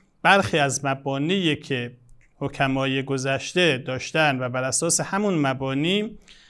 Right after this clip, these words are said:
بحث زمان رو مطرح کردن و از اون گفتگو کردن. خب این مبانی رو مورد بررسی قرار می‌دیم. یکی از این مبانی که گذشتگان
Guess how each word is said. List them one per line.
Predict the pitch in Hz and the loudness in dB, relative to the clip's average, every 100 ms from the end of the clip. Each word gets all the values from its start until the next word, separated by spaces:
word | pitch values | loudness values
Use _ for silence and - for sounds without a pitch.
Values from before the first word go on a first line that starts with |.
| _ - | _ 4
بحث | 165 - 151 | 4 4 0
زمان | 135 135 160 180 | 0 0 -2 -2
رو | 170 | -2
مطرح | 160 156 151 139 | -4 -2 -4 -2
کردن | 147 139 139 135 | -2 -2 -2 -4
و | 127 | -4
از | 120 120 123 | -4 -4 -6
اون | 127 135 | -6 -6
گفتگو | 139 127 - 123 117 120 | -6 -10 -10 -8 -8 -6
کردن. | 135 131 139 165 190 | -2 -2 0 0 0
خب | 180 175 170 | -2 -4 -2
این | 165 | -2
مبانی | 147 135 131 135 | -2 -2 -2 -2
رو | 190 196 | 0 0
مورد | 160 139 160 170 180 180 - - - _ | -2 -2 0 -2 -2 -10 -20 -20 -20 _
بررسی | 147 139 139 135 180 | 6 8 4 2 2
قرار | - 151 127 | 4 4 4
می‌دیم. | 110 110 123 196 | 2 -6 -10 -4
یکی | 262 269 | -2 2
از | 233 202 | 2 2
این | 208 190 | -2 0
مبانی | 175 170 165 165 156 | 0 0 -2 -4 -6
که | 165 156 156 - _ - - _ - | -2 -2 -2 -10 _ -20 -20 _ -2
گذشتگان | 156 165 151 - 156 156 156 156 - | 2 2 2 2 2 2 2 0 -8